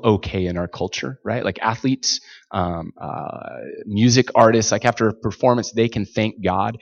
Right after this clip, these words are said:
and that's not offensive. The name of Jesus is offensive, right?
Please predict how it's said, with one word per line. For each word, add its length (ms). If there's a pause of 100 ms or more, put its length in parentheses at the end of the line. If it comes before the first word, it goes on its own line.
(140)
and 80
that's 220
not 300
offensive. 560 (340)
The 100
name 380
of 140
Jesus 560
is 200
offensive, 520 (280)
right? 220